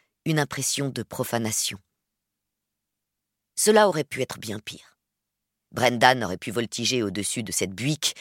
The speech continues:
et retomber sur la tête, sur le cou, sur le bas de sa colonne vertébrale. Cela peut toujours être pire.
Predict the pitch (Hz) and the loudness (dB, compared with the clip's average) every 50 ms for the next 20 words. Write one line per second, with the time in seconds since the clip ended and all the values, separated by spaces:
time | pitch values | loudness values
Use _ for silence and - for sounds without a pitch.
0 | - - - - - 98 95 98 117 - - 123 117 107 139 131 117 - - 113 | -16 -20 -18 -8 -4 -2 0 0 0 0 0 -2 0 2 2 2 2 0 0 2
1 | 113 120 - - 139 - - - - _ _ _ _ _ _ - - - - 117 | 0 0 0 -2 -6 -6 -8 -14 -20 _ _ _ _ _ _ -4 -2 -2 0 0
2 | 120 120 - - - 170 - - _ _ _ _ _ _ _ _ _ _ _ - | 0 -2 -2 -4 -10 -10 -10 -12 _ _ _ _ _ _ _ _ _ _ _ -2
3 | - - 117 123 123 113 160 165 147 107 107 - - 117 - - 123 120 120 113 | 0 2 2 2 4 6 6 6 6 4 -2 -6 -6 -4 -4 -4 -4 -2 -4 -4
4 | 104 113 - - - 151 - - 131 - - - _ _ _ _ _ _ _ _ | -4 -6 -6 -6 -6 -6 -4 -4 -6 -8 -10 -14 _ _ _ _ _ _ _ _
5 | _ - - - 175 160 156 156 - - 160 151 - _ _ - - 175 156 - | _ -2 0 2 4 4 4 2 0 -2 -6 -6 -6 _ _ -8 -4 -2 -2 -2
6 | 139 113 117 127 - - - _ _ - 120 113 - - 107 - _ - - - | -2 -4 -8 -12 -16 -20 -20 _ _ -4 -4 -4 -4 -6 -10 -10 _ -10 -12 -12
7 | - - - - - | -14 -18 -20 -20 -20